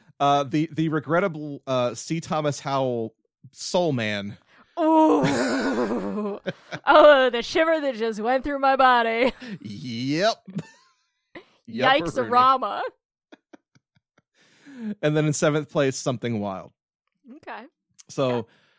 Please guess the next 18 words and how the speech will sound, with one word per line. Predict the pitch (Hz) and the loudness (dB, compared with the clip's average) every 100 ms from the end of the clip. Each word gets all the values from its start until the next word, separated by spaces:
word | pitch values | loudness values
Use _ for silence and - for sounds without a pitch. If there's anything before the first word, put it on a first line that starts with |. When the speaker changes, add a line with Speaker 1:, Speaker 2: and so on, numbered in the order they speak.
| _ _ _ - | _ _ _ -18
Speaker 1:
uh, | 160 | -6
not | 185 214 240 | 0 2 2
a | |
big | 196 208 175 | 4 2 2
hit, | 196 202 | 0 0
kind | - 196 | 0 2
of | 202 | 2
a | 175 | 2
cult | - 175 151 | 0 -2 -2
classic, | 160 143 127 147 | 0 0 0 -2
I | 139 | -2
guess | 131 123 | -4 -4
you'd | 127 | -6
call | 123 123 | -2 -2
it | 117 | -2
now. | 117 113 113 127 135 | -2 -4 -4 -6 -8
But, | 120 107 - | -6 -6 -6
uh, | 107 101 | -8 -8